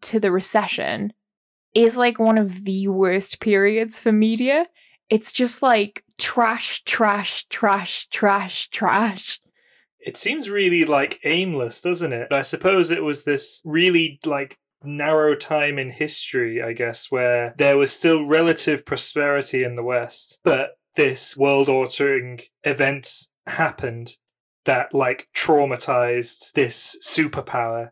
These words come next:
Speaker 2: and was the beginning of a lot of horrible stuff.
Speaker 1: Hmm.
Speaker 2: But I don't know, I d-, I don't quite know why. The,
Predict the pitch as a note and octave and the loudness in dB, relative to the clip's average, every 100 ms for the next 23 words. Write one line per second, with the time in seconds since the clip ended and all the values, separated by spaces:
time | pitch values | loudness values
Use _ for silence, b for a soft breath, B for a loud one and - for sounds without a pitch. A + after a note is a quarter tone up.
0 | _ D3 C3 C3 C3 A#2 - C3 A#2+ A#2+ | _ -2 0 4 4 2 -2 0 0 -2
1 | A#2+ B2 _ - C3 C#3+ C3 B2+ A#2+ B2 | -8 -14 _ -4 0 2 0 0 0 0
2 | C3 C3 - C3 A#2+ A2+ A#2+ - D3 - | 0 -4 -2 0 0 -2 -8 -4 -4 -4
3 | A#3+ A3 G3 F#3+ F#3+ F#3 A#3+ D4+ C#4 B3+ | -4 -4 -4 -2 0 2 0 -2 -2 -4
4 | A#3 - - - - A3+ - A#3 D4+ - | -6 -8 -14 -12 -10 -8 -8 -6 -6 -10
5 | - C4 C4+ A#3 F#3+ D#3+ E3 F#3+ F#3+ F3+ | -2 -2 0 0 0 0 0 4 4 2
6 | E3 E3 - F3+ | -2 -8 -6 -6